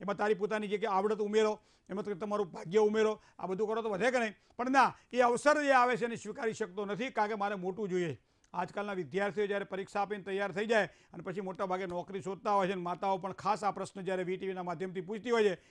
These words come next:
કે છોકરાને નોકરી ક્યારે લાગશે, ત્યારે મને એમ કહેવાની ઈચ્છા થાય કે અત્યારે જે અવસર મળ્યો હોય અને સામે આવે એનો સ્વીકારી લેવો. ઘણી વખત આપણે બે, અઢી કે ત્રણ વર્ષ બેસી રહીએ, નોકરી કરીએ નહીં, ધંધામાં ધ્યાન આપીએ નહીં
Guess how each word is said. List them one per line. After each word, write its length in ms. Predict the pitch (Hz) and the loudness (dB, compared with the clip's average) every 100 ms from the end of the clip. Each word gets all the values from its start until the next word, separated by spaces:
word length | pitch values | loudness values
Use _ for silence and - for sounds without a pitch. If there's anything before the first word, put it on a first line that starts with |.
| _ | _
કે 80 | - | -14
છોકરાને 420 | - 190 196 196 | -8 -6 -4 -6
નોકરી 340 | 185 185 202 196 | -4 -4 -4 -4
ક્યારે 280 | 220 226 226 | 0 2 6
લાગશે, 380 | 208 - 196 165 _ _ | 4 4 -2 -6 _ _
ત્યારે 180 | 202 190 | -6 -6
મને 180 | 185 185 | -4 -6
એમ 120 | 190 | -6
કહેવાની 280 | 170 185 185 | -6 -6 -8
ઈચ્છા 220 | - 190 | -6 -2
થાય 200 | 214 214 | 2 0
કે 100 | - | 0
અત્યારે 480 | 185 156 240 262 254 | -6 -2 2 2 2
જે 240 | 165 262 | 4 4
અવસર 320 | 262 233 226 | 4 0 -4
મળ્યો 260 | 220 226 226 | -2 2 4
હોય 160 | 202 170 _ _ | 4 0 _ _
અને 120 | 202 | -10
સામે 360 | 208 214 214 220 | -4 -2 0 2
આવે 220 | 208 208 | 2 2
એનો 140 | 202 | -2
સ્વીકારી 400 | 190 190 190 220 | -6 -8 0 2
લેવો. 280 | 240 269 302 - _ _ | 6 6 6 0 _ _
ઘણી 260 | - 190 294 | 0 2 2
વખત 240 | 311 277 | 2 2
આપણે 200 | 254 240 | 0 -2
બે, 180 | 226 226 | 0 2
અઢી 180 | 226 226 | 2 2
કે 100 | 226 | -2
ત્રણ 220 | 214 214 | -2 -4
વર્ષ 200 | 214 214 | -2 -4
બેસી 300 | 185 196 - | -4 -6 -4
રહીએ, 180 | 220 226 | -2 -2
નોકરી 320 | 202 185 202 | -2 -4 -6
કરીએ 280 | 190 196 220 | -6 -4 -2
નહીં, 180 | 240 214 | -4 -6
ધંધામાં 400 | 180 165 190 180 | -6 -6 -6 -4
ધ્યાન 180 | 185 185 | -4 -4
આપીએ 260 | 185 214 | -2 -2
નહીં 220 | 240 262 | 0 0